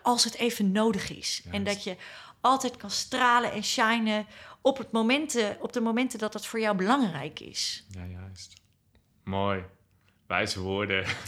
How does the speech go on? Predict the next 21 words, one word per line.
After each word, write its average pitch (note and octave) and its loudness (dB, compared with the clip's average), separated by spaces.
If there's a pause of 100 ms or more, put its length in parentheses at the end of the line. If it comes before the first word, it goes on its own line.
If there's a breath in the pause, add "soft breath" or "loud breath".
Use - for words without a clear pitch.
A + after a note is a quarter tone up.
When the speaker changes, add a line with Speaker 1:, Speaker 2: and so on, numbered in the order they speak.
(200)
Speaker 1:
<laughs> - -8
Echt, A3+ -2
hè? G3+ -2
Speaker 2:
Hey, D4+ 6
wa-, - 6
wa-, A#2+ 2
wanneer B2+ 6
is B2 2
jouw A#2 4 (420)
event? G2+ -4 (540 loud breath)
Speaker 1:
Mijn G#3 0
event G#3+ 2
is, G3 -4
eh, F#3 -2
negentien F#3 -4
en F3+ -6
twintig F3+ -8
april F#3+ -4
in E3 -4
Slot D#3+ -6
Zeist. - -4